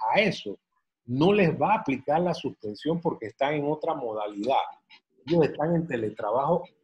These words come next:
por ejemplo, apliqué reducción de la jornada, están allá cuatro horas en su casa y los otros están de vacaciones. Es otra causal de suspensión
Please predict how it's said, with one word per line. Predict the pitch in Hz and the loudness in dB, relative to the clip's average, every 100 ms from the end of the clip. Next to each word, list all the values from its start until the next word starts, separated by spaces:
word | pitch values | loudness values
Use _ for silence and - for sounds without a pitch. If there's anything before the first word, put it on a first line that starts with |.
| _ | _
por | 104 | -4
ejemplo, | 131 165 135 107 101 | 0 0 0 0 0
apliqué | 104 107 - 147 | -4 -6 -6 -4
reducción | 165 151 120 110 - 147 165 170 _ _ - | 0 0 -2 -6 -6 -4 -4 -6 _ _ -4
de | 117 | -2
la | 117 104 | 0 -2
jornada, | 110 131 147 113 90 - _ _ - | -2 0 2 2 -2 -8 _ _ -18
están | 95 - 139 147 | -12 -4 -2 0
allá | 135 143 147 127 - - _ _ _ - | 0 4 6 4 2 -18 _ _ _ 2
cuatro | 143 151 151 143 | 4 4 2 2
horas | 147 143 | 2 0
en | 123 | -4
su | 104 101 | -8 -8
casa | - 123 113 98 - | 0 0 0 -6 -4
y | 107 | -2
los | 110 - | -2 -2
otros | 143 143 143 | -2 0 -2
están | - 127 139 | -2 -6 -2
de | 143 | 2
vacaciones. | 117 - 104 - 156 135 107 | 2 0 -6 -6 -4 -2 0
Es | 123 | 2
otra | 156 160 156 | 2 2 -4
causal | - 113 110 139 156 | -2 -4 -4 -4 -2
de | 160 | -4
suspensión | - 131 - 104 104 143 151 170 | -4 -8 -8 -14 -8 -4 -4 -4